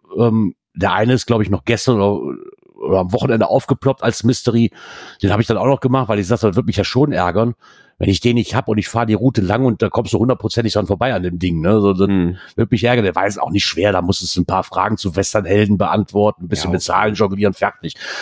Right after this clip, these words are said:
Speaker 1: Also alles beim Googlen, ne? So, das ist jetzt nichts, was du, wo du für studiert haben musst. Ob die Koordinaten allerdings richtig sind, weiß ich noch nicht, weil da ist leider wieder mal kein Checker dabei.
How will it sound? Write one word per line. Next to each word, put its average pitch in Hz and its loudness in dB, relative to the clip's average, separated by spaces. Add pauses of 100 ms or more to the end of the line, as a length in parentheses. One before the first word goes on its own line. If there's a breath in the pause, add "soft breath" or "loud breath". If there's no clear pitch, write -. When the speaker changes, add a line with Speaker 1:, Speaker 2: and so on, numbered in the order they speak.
(120 loud breath)
Speaker 1:
Also 98 0
alles 110 2
beim 104 0
Googlen, 110 2
ne? 98 4
So, 104 2
das 98 0
ist - -6
jetzt 104 0
nichts, - -2
was 107 2
du, 104 2 (380 loud breath)
wo 104 0
du 101 4
für 107 0
studiert 104 0
haben 85 -2
musst. 87 -2 (920)
Ob 123 -16
die 110 -8
Koordinaten 123 0
allerdings 107 0
richtig 120 2
sind, 101 0
weiß 117 0
ich 131 -2
noch 139 4
nicht, 131 2
weil 104 2
da 98 2
ist 95 -2
leider 104 2
wieder 101 4
mal 95 2
kein 95 0
Checker 113 0
dabei. 120 2